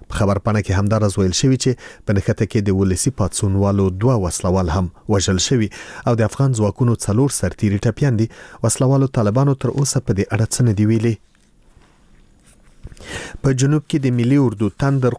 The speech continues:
قول اردو وایي چې د غزنی ولایت په بیلابیلو سیمو کې د پوځي عملیاتو په ترڅ کې لسګونه وسلوالو ته مرګ ژوبله اوښتې ده. دوه سوه درې تندر قول اردو په یوه خبر پاڼه کې چې نن سهار خپره شوه وایي،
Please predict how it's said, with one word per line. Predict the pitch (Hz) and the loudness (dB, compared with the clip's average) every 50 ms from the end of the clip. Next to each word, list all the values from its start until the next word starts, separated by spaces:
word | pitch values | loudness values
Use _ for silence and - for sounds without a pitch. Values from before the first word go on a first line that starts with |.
| - - | -2 -2
قول | 117 101 98 | 0 2 2
اردو | 95 98 98 101 110 110 104 | 2 0 0 0 0 2 2
وایي | 110 120 123 120 | 4 2 2 0
چې | - - 127 120 110 | 0 0 -2 0 0
د | 107 92 92 | -2 0 0
غزنی | 95 87 95 113 113 110 | 0 0 0 0 2 2
ولایت | 107 107 110 107 - - | 2 2 0 0 0 -2
په | 101 101 127 | 0 0 2
بیلابیلو | 120 110 98 92 98 92 95 90 - | 2 2 0 0 0 0 0 -2 0
سیمو | - 110 98 98 | 0 0 0 0
کې | 85 - 98 87 95 | 0 0 0 0 0
د | 90 - | -2 0
پوځي | 101 95 92 98 95 | 0 0 2 2 2
عملیاتو | 87 90 90 95 101 95 - 95 85 - | 2 2 2 2 0 0 -2 -4 -4 -4
په | 92 - - | -4 0 0
ترڅ | 120 123 - - - | 0 0 0 0 -2
کې | 110 104 - - - - - - 120 113 | -2 -4 -4 -12 -20 -20 -8 -2 0 0
لسګونه | 107 - - 147 147 135 113 104 | 0 2 0 0 2 2 2 0
وسلوالو | 98 - - 104 95 98 98 95 92 - | -2 -2 -2 0 0 0 2 0 0 0
ته | - 95 90 | 0 0 0
مرګ | 92 92 87 101 | -2 -2 0 0
ژوبله | 107 98 98 107 104 | 0 2 2 2 2
اوښتې | 113 113 - - 110 98 104 | 2 0 -2 -2 -2 0 0
ده. | 107 - - - - - - - 117 | -2 -4 -6 -20 -20 -20 -12 -4 -2
دوه | 120 113 - | 0 0 0
سوه | - 117 113 117 113 | 0 0 0 0 0
درې | 107 110 123 127 127 123 - _ - - 135 | 0 0 0 2 2 0 -2 _ -4 -2 0
تندر | 135 135 127 113 104 - - - | 0 2 2 0 -2 -2 -2 -2
قول | 110 98 92 95 | 0 2 2 2
اردو | 95 92 113 117 - - | 0 2 0 0 0 2
په | 104 95 | 0 2
یوه | 90 92 - - | 2 0 0 -2
خبر | 101 90 98 92 - | -2 -2 -2 -2 0
پاڼه | - 120 120 117 | 0 2 2 0
کې | 107 - 113 - - | 0 -2 -4 -4 -2
چې | - 101 120 | -2 0 2
نن | 135 127 - - | 2 0 0 0
سهار | 98 87 101 - - | 0 0 -2 -2 -4
خپره | 87 - 98 92 95 - - | -6 -4 -2 -2 -2 -2 0
شوه | - 104 113 139 | 0 2 2 4
وایي، | 143 123 101 | 2 2 0